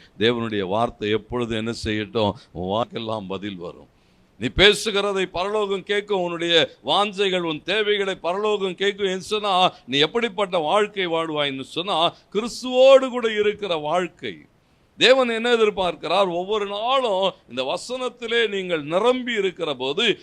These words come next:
இந்த வசனம் என்னன்னு சொன்னா, நம்மை மிகுந்த ஞானம் உள்ளவர்களாய் மாற்றும். நீங்க இயேசுவோடு கூட நடக்கிற போது, இயேசு எப்படி செய்தார்னு சொன்னா,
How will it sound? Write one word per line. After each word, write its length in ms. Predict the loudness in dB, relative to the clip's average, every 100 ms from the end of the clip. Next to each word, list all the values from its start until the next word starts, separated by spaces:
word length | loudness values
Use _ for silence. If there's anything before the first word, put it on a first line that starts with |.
| -8
இந்த 120 | -6
வசனம் 400 | -4 -4 -4 -4
என்னன்னு 200 | -4 -6
சொன்னா, 580 | -8 -8 -6 0 2 0 -4
நம்மை 440 | -6 -4 -4 -8 -10 -10
மிகுந்த 720 | -8 -6 -6 -6 -4 0 0
ஞானம் 600 | 0 -2 -2 -2 -4 -6
உள்ளவர்களாய் 640 | -6 -6 -6 -4 -4 -4
மாற்றும். 460 | -8 -12 -14 -20 -20 _ _ _ _ _
நீங்க 260 | -8 0 2
இயேசுவோடு 500 | 2 0 2 4 2
கூட 200 | 2 0
நடக்கிற 520 | 2 2 2 0 -2
போது, 500 | 0 0 4 4 2 0
இயேசு 380 | 2 2 2 0
எப்படி 240 | 2 2 0 0
செய்தார்னு 420 | -2 2 2 2
சொன்னா, 640 | -4 -4 0 2 4 4